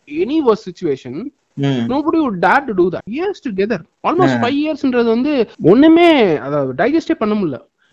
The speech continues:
Speaker 2: ஆ.
Speaker 1: இது கூட பரவாயில்ல, இதெல்லாம் வேகமா நம்ம மாட்டிக்கிறோம்னு தெரிஞ்ச உடனே, like, வேகமா அவ லேப்டாப்ல இருக்க பிக்சர்ஸ் எல்லாம், பிக்சர்ஸ் வேற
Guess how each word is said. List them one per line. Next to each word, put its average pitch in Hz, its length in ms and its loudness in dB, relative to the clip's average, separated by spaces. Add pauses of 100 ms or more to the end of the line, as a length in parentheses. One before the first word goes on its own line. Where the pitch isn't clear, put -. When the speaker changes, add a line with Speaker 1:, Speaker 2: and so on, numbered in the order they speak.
(140)
Speaker 2:
ஆ. 123 300 2
Speaker 1:
இது 180 180 6
கூட 226 260 2
பரவாயில்ல, 233 300 0
இதெல்லாம் 196 420 -6
வேகமா 226 380 -10
நம்ம 196 340 -12
மாட்டிக்கிறோம்னு 214 340 -8
தெரிஞ்ச 180 180 -8
உடனே, 160 280 -14
like, 208 260 -14
வேகமா 185 340 -10
அவ 165 280 -8
லேப்டாப்ல 185 340 -6
இருக்க 165 180 -12
பிக்சர்ஸ் 165 440 -8
எல்லாம், 160 360 -4
பிக்சர்ஸ் - 320 -6
வேற 247 280 2